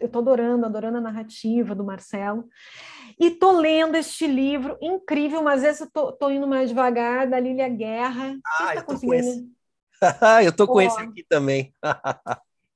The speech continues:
Speaker 1: Então, a Lília, ela é uma das escritoras mais geniais que eu conheci nos últimos dois, três anos, depois que eu li Perifobia, eu me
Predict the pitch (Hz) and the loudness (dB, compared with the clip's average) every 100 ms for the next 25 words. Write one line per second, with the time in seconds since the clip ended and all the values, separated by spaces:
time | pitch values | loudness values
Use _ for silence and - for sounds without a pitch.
0 | _ 311 311 - 269 262 - - 349 285 | _ -10 -10 -2 2 2 0 -2 0 0
1 | 302 302 269 269 - 277 302 311 277 285 | -2 0 2 2 0 -2 0 0 -2 -2
2 | 294 - 294 311 294 277 254 247 247 247 | -4 -6 -6 -4 -2 -4 -4 -10 -14 -6
3 | 277 269 240 254 262 294 349 302 294 294 | -2 -2 -2 -2 -2 -4 -6 -8 -6 -4
4 | 269 247 247 254 - 247 240 233 - - | -2 -2 -2 -4 -6 -6 -6 -6 -10 -4
5 | 247 247 214 233 240 247 220 233 233 - | -2 0 -2 -4 -4 -4 -2 -2 -2 -4
6 | 233 226 202 214 240 254 269 - 233 233 | -4 -4 -4 -4 -2 -2 -4 -4 -6 -2
7 | 240 240 233 226 220 233 240 233 226 - | -6 -4 -6 -4 -4 -4 -4 -6 -6 -8
8 | 208 185 214 233 247 247 233 226 226 | -8 -6 -4 0 2 2 0 -2 -6